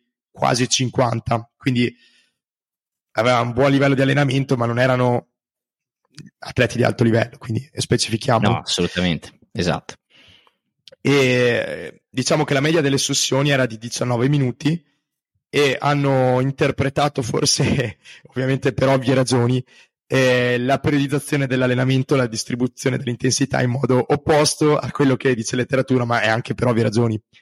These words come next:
Speaker 1: Infatti passavano nel modello a tre zone, quindi in alta intensità zona tre, quarantadue quarantatré per cento del tempo della sessione,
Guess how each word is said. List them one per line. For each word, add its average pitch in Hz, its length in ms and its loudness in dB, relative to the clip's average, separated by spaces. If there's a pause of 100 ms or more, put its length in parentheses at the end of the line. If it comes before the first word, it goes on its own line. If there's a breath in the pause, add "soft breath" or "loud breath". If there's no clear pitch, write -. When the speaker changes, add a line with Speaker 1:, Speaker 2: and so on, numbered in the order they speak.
(100)
Speaker 1:
Infatti - 480 -2 (340)
passavano 123 760 0 (140)
nel 123 140 -2
modello 131 260 2
a 123 40 0
tre 139 220 -2
zone, 139 340 2
quindi 123 220 -2
in 123 60 0
alta 131 180 0
intensità 131 520 0
zona 127 200 -2
tre, 123 340 0
quarantadue 131 440 -2
quarantatré 127 500 -4
per 120 120 -6
cento 131 320 0
del 120 180 -6
tempo - 480 -4 (360)
della 123 260 0
sessione, 139 840 0